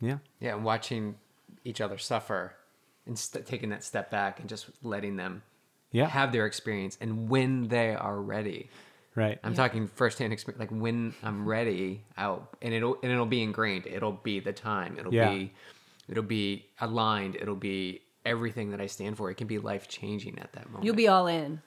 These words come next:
Speaker 1: I have, I have a lot of spouses and family members that will reach out to me and they'll be like, you know, "What can I do for?"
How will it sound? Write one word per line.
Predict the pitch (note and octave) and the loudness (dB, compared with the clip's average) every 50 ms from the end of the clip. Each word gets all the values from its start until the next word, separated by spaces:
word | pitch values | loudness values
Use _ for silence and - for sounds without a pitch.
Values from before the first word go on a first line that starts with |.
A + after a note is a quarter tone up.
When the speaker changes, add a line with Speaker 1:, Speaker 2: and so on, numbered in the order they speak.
| - - | 0 4
Speaker 1:
I | B2 C#3 | 6 6
have, | D3 D#3 D#3+ D#3+ C#3+ B2+ - | 8 8 8 8 6 4 2
I | - B2 C3 | 4 6 6
have | C#3 D3 D3 | 8 8 8
a | D3 | 8
lot | C3 B2 A#2+ B2 B2+ | 10 10 10 10 10
of | B2+ A#2+ A2+ A2+ - - - _ _ - | 8 6 4 2 -4 -14 -20 _ _ -10
spouses | - - - - A2+ A2 A2 - A#2 A2 A2 G#2+ G#2+ G#2+ - - - - | -10 0 4 6 6 6 6 6 4 4 4 4 2 0 -4 -8 -8 -6
and | - A2 G2+ G2 | -4 -4 -2 0
family | - A#2 A#2 A#2 A#2 A2+ | 4 4 6 6 6 6
members | A2 A2 G#2 A2 A2 A2 A2 A2 - | 4 4 4 4 4 2 2 2 0
that | A#2 G#2+ G#2 | 0 0 0
will | - A2 G#2 | 0 0 0
reach | G2+ G#2+ G#2+ - - | 2 0 0 2 2
out | A2 G#2+ G#2+ | 2 0 0
to | - - A2+ | -2 -2 0
me | G#2+ G#2 G#2 G#2 G#2 G#2+ | 0 2 2 0 0 -2
and | G2+ G#2 G#2 G2+ G2+ | -2 -2 -2 0 0
they'll | G2 G2 | 0 0
be | F#2 G#2 G2+ | 0 0 0
like, | G2 G2 G2 F#2+ F#2+ F#2+ F#2+ - | 0 0 0 -2 -2 -4 -4 -4
you | - A2 | -2 -2
know, | G#2 G2 | -2 0
"What | F#2+ A2 A#2 A#2 | 2 2 2 0
can | - B2+ A#2+ | 0 -2 -2
I | A2 G#2 | -2 -2
do | G2+ G2 G#2+ G#2 G2+ G2+ G2+ G2 G#2 A#2+ | 0 0 0 2 2 0 0 -2 -4 -8
for?" | - - - G#2 G2 G2 G2 G2 G2+ G#2+ | -6 -4 -2 0 0 2 0 0 -2 -2